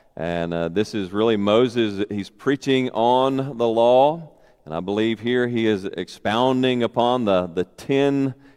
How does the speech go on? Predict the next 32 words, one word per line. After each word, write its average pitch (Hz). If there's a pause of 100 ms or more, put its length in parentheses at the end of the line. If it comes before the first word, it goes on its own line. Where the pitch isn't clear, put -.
(100)
Commandments 135 (340)
and 90
showing 113
how 117
they 107
apply 120
to 113
the 98
Israelites. 123 (600)
And 92
so 98
we've, 104 (100)
as 98
we've 107
been 104
working 120
through 127
that, 131
we 113
are 98
in 120
a 110
section 127
now 117
that 104
deals 117
with 113
the 95
dignity 135
of 92
human 127
life. 101